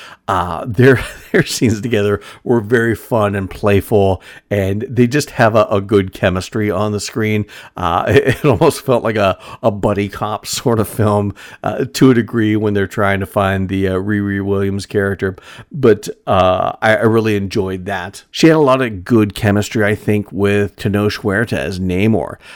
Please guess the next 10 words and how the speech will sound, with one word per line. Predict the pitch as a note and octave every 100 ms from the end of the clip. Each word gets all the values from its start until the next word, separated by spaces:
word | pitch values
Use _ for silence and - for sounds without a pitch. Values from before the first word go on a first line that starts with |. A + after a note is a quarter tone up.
| -
Uh, | - E2 D#2+ D#2+ - -
she | - - G2+
ends | G2+
up | G2 F2
going | F#2+ F#2 G2 G2
to | F#2+ - G2 F2
Atlantis | F#2 F2+ F2+ F#2 F#2 -
to | G2+
try | - G2 F#2
and, | F#2+